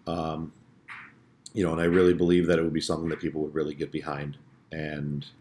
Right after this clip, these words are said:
that would be, there's something that could flourish here if given the opportunity. All of that being said and out of the way, something happened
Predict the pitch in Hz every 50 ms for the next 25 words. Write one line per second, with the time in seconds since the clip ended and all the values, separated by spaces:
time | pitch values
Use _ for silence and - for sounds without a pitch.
0 | _ _ _ _ - - 80 78 - 82 82 73 76 76 76 73 71 71 71 -
1 | 85 92 85 85 82 - - 90 87 85 85 82 - - - 95 82 - - -
2 | 82 78 78 73 - - 78 76 - - 82 71 69 76 73 69 - - - 92
3 | 87 - - - - - - - - - - - - - - _ _ _ _ _
4 | _ _ _ _ _ _ _ _ _ _ - - 175 202 233 233 220 185 151 160
5 | 160 156 - - 127 110 98 87 - - 104 98 92 95 90 92 87 85 82 85
6 | 85 85 78 73 76 - - _ _ _ _ _ _ _ _ _ _ _ _ _
7 | _ _ _ _ _ _ _ _ - - - 143 151 160 - - 185 175 156 135
8 | 107 98 - 101 92 101 107